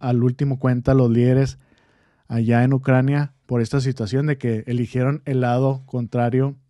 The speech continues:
el lado equivocado de la historia al unirse a Estados Unidos, pues pura destrucción y muerte les llevó al final. Pero miren nada más quién sí andaba ahí,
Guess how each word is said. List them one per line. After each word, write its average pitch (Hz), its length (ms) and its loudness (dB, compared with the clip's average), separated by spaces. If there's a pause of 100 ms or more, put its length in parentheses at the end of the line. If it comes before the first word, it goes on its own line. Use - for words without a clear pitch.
(420)
el 127 140 -2
lado 127 180 4
equivocado 131 480 0
de 135 60 4
la 135 60 4
historia 131 520 -2
al 123 200 -2
unirse 120 500 -2
a 120 120 -2
Estados 120 340 -4
Unidos, 151 300 -2
pues - 180 -6
pura 123 220 -2
destrucción 123 580 -4
y 135 80 -4
muerte 127 560 -2 (1000)
les 127 200 2
llevó 120 460 0 (380)
al 127 160 -6
final. 107 480 -8 (1600)
Pero 123 180 2
miren 147 300 2
nada 151 140 4
más 151 200 -2
quién 151 180 0
sí 143 160 -2
andaba 143 300 2
ahí, 135 340 2